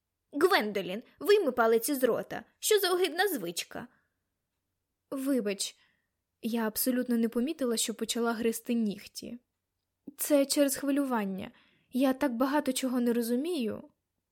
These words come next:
"Зі мною те саме", запевнила мене тітонька Медді. "Я чую про цю пригоду з п'ятнадцяти років.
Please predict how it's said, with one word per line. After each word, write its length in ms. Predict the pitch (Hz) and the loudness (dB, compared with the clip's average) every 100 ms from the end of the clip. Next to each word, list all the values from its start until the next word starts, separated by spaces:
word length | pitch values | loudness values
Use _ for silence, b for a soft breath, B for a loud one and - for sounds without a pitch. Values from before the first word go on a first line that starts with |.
| _ _ _ _ _ _ _ _ - - | _ _ _ _ _ _ _ _ -20 -6
"Зі 240 | 277 262 | -2 0
мною 340 | 247 254 254 226 | 0 0 0 0
те 180 | - | 0
саме", 460 | 214 - 196 - - - _ _ _ _ _ _ - | -2 -2 -4 -8 -12 -14 _ _ _ _ _ _ -6
запевнила 600 | 220 214 240 240 233 226 | -4 -2 -2 -2 -2 0
мене 280 | 214 214 | 0 -2
тітонька 460 | 208 220 214 208 233 | -2 -6 -4 -4 -2
Медді. 640 | 220 202 202 202 220 233 - _ _ _ _ _ _ _ _ | -2 -2 -6 -10 -12 -14 -16 _ _ _ _ _ _ _ _
"Я 280 | 233 208 175 | 0 0 0
чую 380 | - 302 294 220 | -4 0 0 0
про 200 | 208 208 | 0 0
цю 200 | - 220 | 0 -2
пригоду 520 | 208 208 240 226 226 | 0 0 2 2 0
з 80 | - | -2
п'ятнадцяти 760 | 247 226 226 226 - 247 262 | -2 -2 -2 -2 -2 0 2
років. 540 | 247 - - - - | 2 0 -6 -16 -16